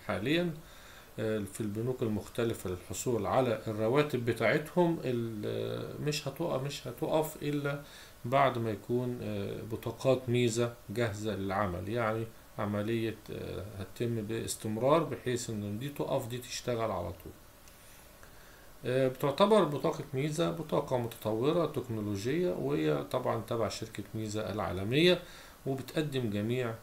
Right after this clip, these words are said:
آه، مزايا كتير للعاملين في الدولة. من ضمن هذه المزايا مثلًا الراتب المقدم لبطاقات المرتبات، ودي بتبقى، آه، حوالي تلاتين في المية من قيمة الراتب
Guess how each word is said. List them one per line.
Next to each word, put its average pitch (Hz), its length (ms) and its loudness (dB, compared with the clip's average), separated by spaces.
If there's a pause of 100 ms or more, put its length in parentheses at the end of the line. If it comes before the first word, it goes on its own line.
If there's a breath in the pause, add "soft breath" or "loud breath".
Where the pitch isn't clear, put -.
(180)
آه، 98 220 -8
مزايا 104 500 0
كتير 135 360 -4
للعاملين 104 560 0
في 101 160 -6
الدولة. 92 360 -10
من 127 180 0
ضمن 202 200 4
هذه 135 240 4
المزايا 120 480 0
مثلًا 151 720 0
الراتب 123 520 0 (140)
المقدم 147 840 2
لبطاقات 113 600 -2 (220)
المرتبات، 107 800 0 (800 loud breath)
ودي 135 300 4
بتبقى، 151 640 2
آه، 117 640 2 (240)
حوالي 143 340 4
تلاتين 143 420 2
في - 120 -2
المية 147 340 6
من 127 180 0
قيمة 135 420 0 (160)
الراتب 165 580 4